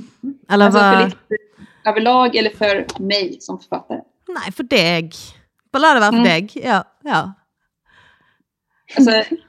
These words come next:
Speaker 2: eh, nu håller jag på med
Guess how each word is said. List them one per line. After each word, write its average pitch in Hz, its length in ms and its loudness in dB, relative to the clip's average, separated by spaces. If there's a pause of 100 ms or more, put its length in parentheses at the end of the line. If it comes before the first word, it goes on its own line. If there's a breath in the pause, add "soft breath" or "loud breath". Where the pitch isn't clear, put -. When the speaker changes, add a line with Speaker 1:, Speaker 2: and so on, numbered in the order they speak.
(120)
Speaker 2:
eh, 208 300 0 (640)
nu 247 340 4
håller 269 200 4
jag 226 160 -4
på 214 80 -6
med 196 340 -2